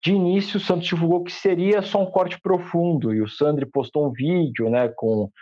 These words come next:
um vídeo não, né, uma, uma foto nas suas redes sociais, com um curativo, né, na altura do nariz, ali, indo pra,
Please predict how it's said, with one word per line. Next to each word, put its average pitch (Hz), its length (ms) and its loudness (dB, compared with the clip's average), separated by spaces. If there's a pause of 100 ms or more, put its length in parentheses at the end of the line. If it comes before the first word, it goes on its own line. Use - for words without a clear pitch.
(180)
um 120 120 0
vídeo 143 240 2
não, 127 200 2
né, 110 160 2
uma, 101 600 0 (280)
uma 120 180 2
foto 139 440 0
nas 113 140 0
suas 120 180 0
redes 120 160 -4
sociais, 123 680 0 (340)
com - 140 0
um 120 80 -2
curativo, 123 1080 2 (180)
né, 107 440 2 (340)
na 113 100 0
altura 120 300 0
do 113 120 -2
nariz, 117 500 2
ali, 120 320 2
indo 123 220 0
pra, 120 180 -2